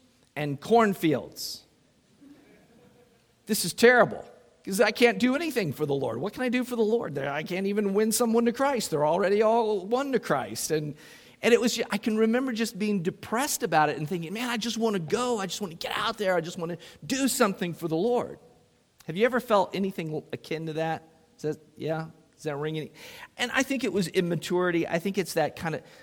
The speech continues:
sort of narcissism that we're guilty of as Christians. Like, we wanna do great things for the Lord, so our name is on the marquee. <laughs>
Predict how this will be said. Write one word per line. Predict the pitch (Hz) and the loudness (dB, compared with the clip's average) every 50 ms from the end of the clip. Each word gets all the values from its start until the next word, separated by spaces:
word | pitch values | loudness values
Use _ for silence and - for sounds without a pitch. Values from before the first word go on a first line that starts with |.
| - | -18
sort | - - 170 160 | -10 -6 -2 -2
of | 156 131 | -2 -2
narcissism | 110 120 117 117 123 143 151 143 - - 160 - - - 156 156 - - 151 151 143 | -2 -2 0 0 2 0 0 -2 -2 -6 -4 -4 -2 -2 -2 -2 0 0 0 0 0
that | 160 - - | -2 -4 -4
we're | 117 143 | -6 -6
guilty | 131 - - 156 147 - - 160 151 | -6 -2 0 0 0 0 -2 -2 0
of | 147 147 131 131 | 0 0 0 -2
as | 127 - | -8 -8
Christians. | - - 147 143 147 - 151 147 143 | -6 -4 -6 -4 -4 -6 -8 -6 -4
Like, | 151 139 - - | -4 -4 -2 -2
we | 220 | -2
wanna | 262 254 247 220 | 0 2 2 2
do | 180 180 190 | 2 2 0
great | 170 180 180 175 165 | 2 2 2 2 0
things | - 170 165 160 139 - | -2 -4 -6 -6 -8 -8
for | - 156 | -8 -6
the | 135 143 | -4 -4
Lord, | 143 147 196 214 214 151 147 147 147 117 - - - - - - - _ _ _ | -2 0 0 2 2 2 2 0 -2 -4 -12 -18 -20 -20 -20 -20 -20 _ _ _
so | - - - - 175 160 | -12 -8 0 4 6 6
our | 156 156 151 156 | 8 6 6 4
name | 151 156 175 190 196 190 | 2 0 0 0 0 0
is | 180 170 | 0 0
on | 180 180 | -2 -2
the | 175 175 | -2 -2
marquee. | 170 170 165 160 151 - 180 160 139 - - - - - - 160 - - | -2 -2 -2 -2 -2 -2 -2 -2 -2 -2 -6 -12 -20 -14 -12 -10 -8 -2
<laughs> | - | 2